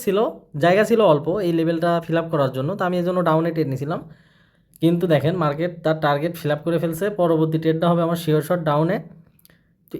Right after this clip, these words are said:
এই যে এই জিনিসটা, এটা আমি কিন্তু just এখানে মার্কেট দেখেই বুঝতে পারছি, কারণ কি এরকম পরিস্থিতিতে আমি বহুবার ট্রেড করছি, এরকম পরিস্থিতিতে ট্রেড করতে করতে এগুলো মুখস্থ হয়ে গেছে। তো এই জিনিসগুলো আপনাদেরও করতে হবে, মার্কেটে সময় দিতে হবে এবং মার্কেটে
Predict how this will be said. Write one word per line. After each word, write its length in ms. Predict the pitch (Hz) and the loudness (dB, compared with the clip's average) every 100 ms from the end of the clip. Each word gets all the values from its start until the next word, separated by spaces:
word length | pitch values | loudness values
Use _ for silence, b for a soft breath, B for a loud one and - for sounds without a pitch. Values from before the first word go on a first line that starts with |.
| 202 | 4
এই 60 | 254 | 6
যে 60 | 269 | 4
এই 40 | 262 | 2
জিনিসটা, 340 | 220 208 - 165 180 160 | 2 0 2 2 2 0
এটা 160 | 175 220 240 170 | 2 4 4 0
আমি 140 | 185 202 | -2 0
কিন্তু 220 | 214 208 220 220 | -4 0 0 2
just 280 | 202 220 - - 170 | 2 2 -2 -8 -4
এখানে 220 | 170 208 240 165 165 | 0 2 0 0 -2
মার্কেট 240 | 180 208 190 | -2 -2 -2
দেখেই 220 | 190 240 185 | 2 2 2
বুঝতে 160 | 160 151 | 2 0
পারছি, 220 | 117 - 110 - b b b _ | 0 -6 -12 -14 b b b _
কারণ 180 | 190 214 226 | 2 4 2
কি 60 | 285 | 2
এরকম 220 | 240 226 240 240 | 4 4 4 2
পরিস্থিতিতে 460 | 226 220 226 233 233 | 2 0 -4 -2 -2
আমি 80 | 220 214 | 0 0
বহুবার 260 | 220 220 220 | 2 2 0
ট্রেড 160 | 202 202 | -4 -4
করছি, 260 | 202 - 196 208 B B B - | -6 -4 -8 -10 B B B 0
এরকম 220 | 175 190 196 | 2 2 0
পরিস্থিতিতে 440 | 190 190 202 190 190 | -2 -2 -6 -4 -2
ট্রেড 140 | 190 185 196 | -2 -2 -2
করতে 180 | 190 190 | -2 -2
করতে 160 | 185 180 | -2 -2
এগুলো 140 | 170 175 175 | 0 0 0
মুখস্থ 240 | 175 175 185 | -2 0 2
হয়ে 100 | 170 | 2
গেছে। 180 | 160 170 175 B B B | 0 -4 -8 B B B
তো 60 | - 196 | 0 2
এই 60 | 233 | 4
জিনিসগুলো 320 | 262 262 269 254 | 2 0 2 4
আপনাদেরও 320 | 214 220 214 202 | 4 2 2 2
করতে 140 | 156 151 | 0 -2
হবে, 120 | 131 151 | -2 -2
মার্কেটে 320 | 190 214 233 - | -2 -2 -2 0
সময় 220 | 220 220 208 | 2 2 0
দিতে 120 | 208 | 2
হবে 160 | 233 240 208 | 4 4 4
এবং 140 | 190 214 - b b b b _ 139 | 0 -2 -8 b b b b _ 0
মার্কেটে 400 | 165 202 220 220 | 2 2 2 2